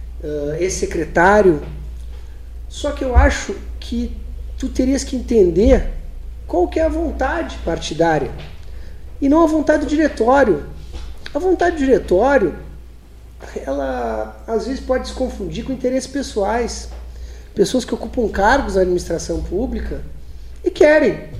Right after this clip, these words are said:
a continuidade daquilo, do seu emprego, do seu salário, e não querem passar por um processo mais duro dentro do partido. A gente sabe que uma eleição com a U P P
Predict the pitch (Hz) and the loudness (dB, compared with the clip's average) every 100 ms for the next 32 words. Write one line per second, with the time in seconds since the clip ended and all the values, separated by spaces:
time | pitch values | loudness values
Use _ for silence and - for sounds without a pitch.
0 | - - - - 196 175 196 175 165 185 | -12 -12 -10 2 4 4 6 6 6 2
1 | 233 - - - - - - - - 160 | 2 0 -4 -8 -8 -10 -10 -12 -8 -6
2 | 151 - 208 247 214 147 156 139 131 156 | -6 -4 -4 -2 -2 -4 -4 -4 -4 0
3 | 214 220 - - 160 151 143 135 160 208 | 4 4 2 -6 -8 -8 -6 -4 -2 0
4 | 226 226 - - - - - 349 403 - | 0 0 0 -2 -4 -8 -6 2 2 6
5 | 311 320 294 240 - 226 240 254 180 - | 6 6 6 4 4 4 6 6 2 -8
6 | - - - - - 226 226 214 - 220 | -12 -12 -12 -12 -4 -4 0 -2 0 0
7 | 233 233 254 254 220 220 302 269 226 - | 0 -2 -2 0 0 2 2 6 4 4
8 | 170 151 - - 165 - - - - - | -2 -2 -4 -6 -6 -6 2 2 2 -4
9 | - - - - - 131 139 - 139 170 | -10 -12 -14 -10 -6 -6 -6 -4 0 4
10 | 247 190 135 - - - 165 165 151 - | 4 2 -4 -8 -10 -4 0 0 0 0
11 | 170 185 196 185 - - 160 151 - 143 | 4 4 4 0 -6 -4 -2 -2 -2 -4
12 | - 160 202 | 4 4 4